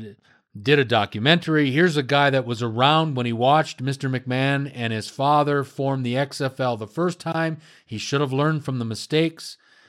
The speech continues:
And ultimately, after eight weeks, his league is now toast. We do have some breaking news before I get Chris back in here. Russell Wilson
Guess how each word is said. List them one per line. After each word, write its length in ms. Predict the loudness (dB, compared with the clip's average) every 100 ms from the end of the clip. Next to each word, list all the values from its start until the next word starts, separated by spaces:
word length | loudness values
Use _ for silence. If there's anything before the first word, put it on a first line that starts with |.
| _
And 140 | -8 -2
ultimately, 540 | -2 -2 -4 -2 0
after 320 | 0 -2 -8 0
eight 220 | 0 0
weeks, 320 | -4 -4 -6
his 180 | -8 -6
league 340 | -6 -6 -8 _ _ _
is 220 | -16 -14
now 220 | -10 -10 -10
toast. 520 | -12 -14 -14 -20 -20 _ -20 _ _
We 80 | -6
do 160 | 0
have 160 | 0 0
some 160 | -4
breaking 380 | -4 -4 -4 -4
news 480 | -4 -4 -6 -10 -16 _ _ -20
before 320 | -16 -10 -8
I 60 |
get 240 | -8 -12 -10
Chris 220 | -12 -10
back 280 | -10 -12 -10
in 120 | -10
here. 340 | -10 -12 -14 -16 _ -20 _
Russell 320 | -8 -6 -6 -4
Wilson 440 | -6 -8 -14 -16